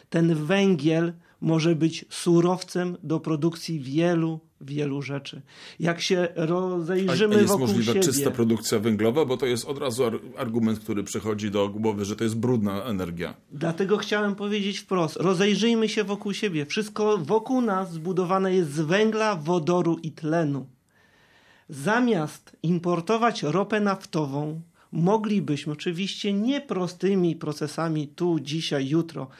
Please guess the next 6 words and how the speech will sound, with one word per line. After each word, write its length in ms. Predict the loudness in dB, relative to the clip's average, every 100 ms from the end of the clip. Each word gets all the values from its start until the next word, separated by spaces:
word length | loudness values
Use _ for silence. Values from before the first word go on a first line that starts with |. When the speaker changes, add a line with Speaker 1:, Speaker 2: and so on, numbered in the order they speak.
| _
Speaker 1:
ale 520 | -6 -2 0 0 -2 -6 -14 -18
za 200 | -6 -4
lat 240 | -4 -6 -10
dziesięć, 560 | -2 -2 -2 -6 -8 -10
może 280 | -8 -6 -4
piętnaście, 760 | -6 -6 -4 -4 -4 -14 -18